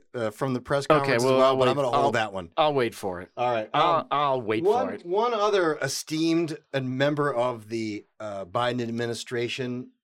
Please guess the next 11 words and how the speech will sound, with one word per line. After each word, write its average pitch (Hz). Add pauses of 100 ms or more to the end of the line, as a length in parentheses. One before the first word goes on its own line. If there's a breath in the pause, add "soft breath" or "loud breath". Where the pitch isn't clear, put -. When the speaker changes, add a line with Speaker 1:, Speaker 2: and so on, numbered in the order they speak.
Speaker 1:
gave 120
some 110
remarks 117
recently. 131 (640)
Energy 156
Secretary 131
Jennifer 123
Granholm 104
at 95
the 95
Berlin 98